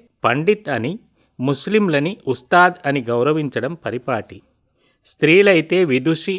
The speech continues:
అనేవారు, ఇప్పుడు పండిత అంటున్నారు. ముస్లింలను ఉస్తాది అనడం లేదు, బతికిపోయాం. YouTube-లో చూడండి, పండిత గిరిజాదేవితో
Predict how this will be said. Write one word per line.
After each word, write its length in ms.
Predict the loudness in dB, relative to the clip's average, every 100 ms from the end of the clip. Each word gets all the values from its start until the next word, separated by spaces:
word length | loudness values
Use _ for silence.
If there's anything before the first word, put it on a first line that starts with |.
| -4
అనేవారు, 540 | -2 0 -2 -4 -10 _ _ _ _ -8
ఇప్పుడు 320 | -4 0 2 2 0
పండిత 500 | -2 0 0 2 2 0 0
అంటున్నారు. 600 | -4 -2 -4 -4 -6 -10 -18 _ _ _ -6
ముస్లింలను 720 | -4 -4 2 2 4 2 2 -2
ఉస్తాది 720 | -4 -6 0 4 4 4 -2 -4 -4
అనడం 340 | -2 0 0 0
లేదు, 300 | 0 0 -4 _ _ _
బతికిపోయాం. 720 | -6 -6 -6 -6 -4 -4 -6 -14 _ _ _ _ _
YouTube-లో 680 | 0 6 6 6 4 6 4
చూడండి, 520 | 4 2 0 0 -2 -14 _ _ _
పండిత 380 | -2 2 0 2 4 4 0 -6
గిరిజాదేవితో 920 | 0 0 4 4 4 2 0 -2 -2